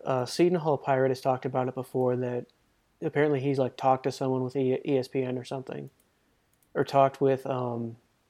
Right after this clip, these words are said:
the N C A A guy who's, like, in charge of their relationship with E S P N, and basically says, like, it has to be that weekend.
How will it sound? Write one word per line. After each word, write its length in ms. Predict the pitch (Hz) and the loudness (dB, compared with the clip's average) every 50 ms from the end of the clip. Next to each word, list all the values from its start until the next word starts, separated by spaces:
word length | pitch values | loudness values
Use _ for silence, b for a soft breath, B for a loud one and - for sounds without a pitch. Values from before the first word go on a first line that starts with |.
| _ _ _ - | _ _ _ -2
the 140 | 143 135 131 | 0 2 2
N 120 | 131 127 | 2 0
C 160 | - - 135 | 0 0 0
A 160 | 127 131 127 127 | 2 2 4 4
A 340 | 123 123 123 123 123 123 127 - _ _ _ _ _ | 6 6 6 4 2 0 -4 -8 _ _ _ _ _
guy 420 | - 139 123 123 123 123 123 131 | 0 2 2 4 4 4 2 2
who's, 280 | 131 131 135 131 127 - | 0 -2 -4 -4 -4 -2
like, 160 | 135 127 - | -2 -2 -2
in 80 | 135 127 | -4 -8
charge 320 | - - 127 123 127 127 | -6 -2 0 0 0 0
of 140 | 131 131 131 | 0 0 0
their 300 | 135 131 131 131 131 131 - _ _ _ _ _ _ _ _ _ _ - | 2 2 2 0 -2 -4 -8 _ _ _ _ _ _ _ _ _ _ -2
relationship 640 | - 139 131 127 127 123 - 143 135 - 143 139 | 0 2 2 2 2 0 -2 -2 0 0 0 0
with 80 | - 143 | 2 2
E 100 | 135 135 | 2 2
S 100 | 135 131 | 2 0
P 200 | - - 139 131 | 0 0 0 2
N, 260 | 135 139 139 139 143 - _ _ _ _ _ _ _ _ _ _ _ _ - | 2 0 -2 -4 -8 -12 _ _ _ _ _ _ _ _ _ _ _ _ -8
and 160 | - 135 131 | -6 -2 2
basically 400 | 143 135 131 131 135 - 135 127 | 4 4 4 4 2 2 2 2
says, 260 | 123 - 131 127 127 120 | 2 2 2 2 2 2
like, 260 | 120 113 117 - - - | 0 -2 -4 -6 -4 -4
it 100 | 143 120 | -2 -2
has 240 | 123 131 123 113 | 0 -2 -2 -2
to 100 | - - | -2 -4
be 120 | 127 123 123 | -4 -2 -2
that 180 | 120 123 - | -2 -4 -4
weekend. 380 | 135 127 123 - 127 123 123 127 | -4 -6 -6 -6 -10 -12 -12 -14